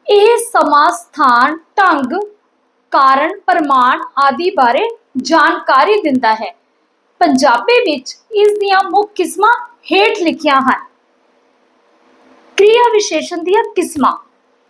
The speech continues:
ਸਮਾਂ ਬੋਧਕ ਕਿਰਿਆ ਵਿਸ਼ੇਸ਼ਣ, ਇਸ ਨੂੰ adverb of time ਵੀ ਕਿਹਾ ਜਾਂਦਾ ਹੈ, ਜਿਵੇਂ ਕਿ ਜੋ ਕੰਮ ਹੋਣ ਦਾ ਸਮਾਂ ਦੱਸਦਾ ਹੈ। ਉਦਾਹਰਨ ਦੇ ਤੌਰ ਤੇ ਅੱਜ, ਕੱਲ੍ਹ, ਹੁਣ, ਫਿਰ,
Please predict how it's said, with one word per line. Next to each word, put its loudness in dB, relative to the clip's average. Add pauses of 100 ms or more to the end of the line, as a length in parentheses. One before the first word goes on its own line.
(280)
ਸਮਾਂ 2
ਬੋਧਕ 0
ਕਿਰਿਆ 0
ਵਿਸ਼ੇਸ਼ਣ, -8 (600)
ਇਸ 0
ਨੂੰ 4
adverb 2
of 0
time -2
ਵੀ 2
ਕਿਹਾ 0
ਜਾਂਦਾ 0
ਹੈ, -2 (380)
ਜਿਵੇਂ 0
ਕਿ -2 (220)
ਜੋ 2 (140)
ਕੰਮ 0 (160)
ਹੋਣ 2
ਦਾ 0
ਸਮਾਂ 0
ਦੱਸਦਾ 0
ਹੈ। -2 (440)
ਉਦਾਹਰਨ 2
ਦੇ 0
ਤੌਰ 0
ਤੇ -6 (480)
ਅੱਜ, -2 (140)
ਕੱਲ੍ਹ, 0
ਹੁਣ, -6
ਫਿਰ, -6